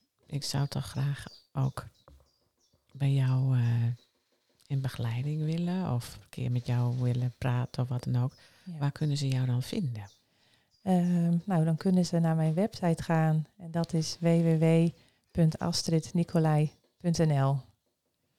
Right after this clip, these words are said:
Speaker 1: Helemaal goed.
Speaker 2: En daar kunnen ze verder informatie, eh, vinden over mij en waar ik zit.
Speaker 1: Super. Astrid, ongelooflijk bedankt voor jouw mooie, kwetsbare, sterke,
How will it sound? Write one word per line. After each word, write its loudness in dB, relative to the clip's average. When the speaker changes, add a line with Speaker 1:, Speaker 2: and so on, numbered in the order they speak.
Speaker 1:
Helemaal 0
goed. -6
Speaker 2:
En -4
daar 0
kunnen 0
ze -6
verder -4
informatie, 0
eh, 0
vinden 0
over 0
mij -2
en -14
waar -14
ik -6
zit. -4
Speaker 1:
Super. -10
Astrid, -6
ongelooflijk -2
bedankt 0
voor 0
jouw 2
mooie, 2
kwetsbare, 0
sterke, 0